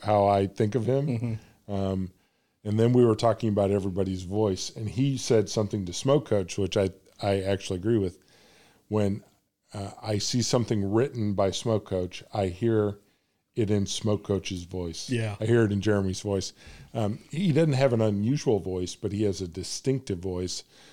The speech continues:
Speaker 1: And so I just, I, you know, I hear it in Jeremy's voice.
Speaker 2: <laughs> We,
Speaker 1: Uh,
Speaker 2: the, the main thing is we all hate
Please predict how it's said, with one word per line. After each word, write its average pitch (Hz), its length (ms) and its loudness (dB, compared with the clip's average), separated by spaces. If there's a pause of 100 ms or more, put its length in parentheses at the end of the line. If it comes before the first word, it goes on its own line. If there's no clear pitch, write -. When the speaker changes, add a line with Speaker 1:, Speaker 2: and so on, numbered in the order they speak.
(160)
Speaker 1:
And 104 200 -2
so 101 280 2
I 104 180 -2
just, 95 600 -4
I, 101 140 -6 (600)
you 110 100 -10
know, 92 120 -8
I 98 80 -4
hear 92 240 -4
it 90 80 -6
in 87 120 -8
Jeremy's 90 420 -10
voice. 95 480 -8 (220)
Speaker 2:
<laughs> - 80 -4 (260)
We, 180 220 4
Speaker 1:
Uh, 160 40 -2 (360)
Speaker 2:
the, 147 140 0 (120)
the 165 120 -2
main 151 240 2
thing 143 180 2
is 113 420 -2 (120)
we 139 120 -2
all 135 300 0
hate 117 360 -2